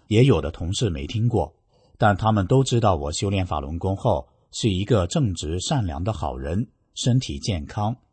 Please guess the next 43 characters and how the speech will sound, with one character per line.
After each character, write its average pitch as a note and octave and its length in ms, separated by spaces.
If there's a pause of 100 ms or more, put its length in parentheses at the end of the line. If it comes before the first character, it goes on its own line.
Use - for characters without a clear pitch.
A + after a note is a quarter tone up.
气 - 200
色 F#2 220
好， C#2+ 400 (220)
白 E2+ 200
里 E2+ 160
透 - 220
红， F#2+ 340 (320)
比 E2 220
实 F2+ 240
际 B2 160
年 E2+ 240
龄 F2 180
年 C#2 180
轻 A#2 280
等。 D#2 200 (800)
大 G#2+ 160
法 F#2 160
弟 A2+ 160
子 D#2+ 240
善 B2 240
的 F2 120
表 D2+ 200
现 F#2 320 (360)
还 G2+ 140
起 F#2 220
到 A2 180
了 D#2+ 140
一 D#2 120
定 B2+ 160
的 E2+ 120
蝴 C#2+ 260
蝶 C2+ 220
效 F2 260
应， D#2+ 180 (520)
本 G2 180
区 C3+ 180
的 A2+ 140
一 F#2+ 100
些 G2 240
党 D#2+ 240
政 A#2 220
领 F#2 220
导、 D2 360